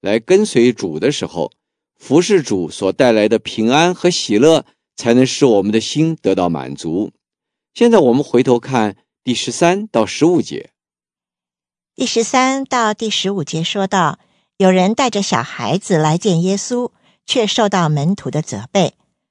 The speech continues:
Speaker 2: 但是耶稣说，“让小孩子到我这里来，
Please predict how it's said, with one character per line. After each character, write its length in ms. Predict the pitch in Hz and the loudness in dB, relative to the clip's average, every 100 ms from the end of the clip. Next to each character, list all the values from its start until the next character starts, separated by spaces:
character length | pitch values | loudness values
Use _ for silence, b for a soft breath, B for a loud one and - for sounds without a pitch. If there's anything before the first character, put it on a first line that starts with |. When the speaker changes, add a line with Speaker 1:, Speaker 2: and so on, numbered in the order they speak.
| _ _ _ | _ _ _
Speaker 2:
但 160 | 226 208 | -2 0
是 360 | - 202 185 | 0 0 0
耶 160 | 180 196 | 0 -4
稣 180 | 196 202 | -4 -4
说 420 | - 208 202 220 _ _ _ _ _ | -2 0 -2 -4 _ _ _ _ _
，“让 220 | 330 302 | 0 0
小 200 | - 135 | 0 -2
孩 280 | 143 156 160 | -2 -2 -2
子 360 | 190 175 151 156 | -2 -2 -2 0
到 200 | 196 175 | 0 0
我 120 | 123 | -2
这 160 | 214 | -4
里 160 | 190 120 | -2 -4
来， 440 | 120 123 123 151 | -6 -6 -6 -6